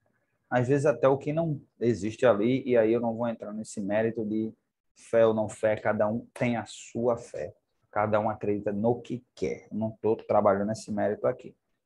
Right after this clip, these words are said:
Tô trabalhando que, às vezes, eu posso ver uma coisa e outra pessoa não pode. E assim funcionava na mitologia, e ele vem com essa função, pra explicar coisas que não conseguiam se explicar, como, por exemplo, a temperatura, o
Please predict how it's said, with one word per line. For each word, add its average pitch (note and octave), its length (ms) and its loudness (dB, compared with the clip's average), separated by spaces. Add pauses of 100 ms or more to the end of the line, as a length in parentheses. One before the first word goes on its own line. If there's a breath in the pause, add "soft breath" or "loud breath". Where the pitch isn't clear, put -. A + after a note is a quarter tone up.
Tô G#2 80 -10
trabalhando A#2 520 4
que, C3 120 2
às B2+ 160 6
vezes, A2+ 260 -2
eu D3+ 160 4
posso B2 320 -4
ver A#2 60 -8
uma D3 180 -4
coisa F3 260 -6
e - 20 0
outra F#3 160 -6
pessoa G3 280 -4
não A3+ 140 0
pode. - 320 2 (420 soft breath)
E G#3+ 60 2
assim F3 280 4
funcionava C3 680 0
na B2 140 2
mitologia, C3+ 840 2
e F3 120 2
ele F3+ 200 6
vem D3 420 -6
com E3+ 120 -2
essa C3+ 200 -4
função, - 460 -10 (400)
pra A#2+ 100 2
explicar C3 580 0
coisas B2+ 560 0
que B2+ 340 -2
não C3 540 0
conseguiam A#2+ 580 -4
se C3 140 -8
explicar, C#3+ 480 -2
como, F#2+ 160 -10
por G2+ 180 0
exemplo, G2 300 -4
a F#2+ 40 -6
temperatura, A2+ 760 -2
o A#2 80 -8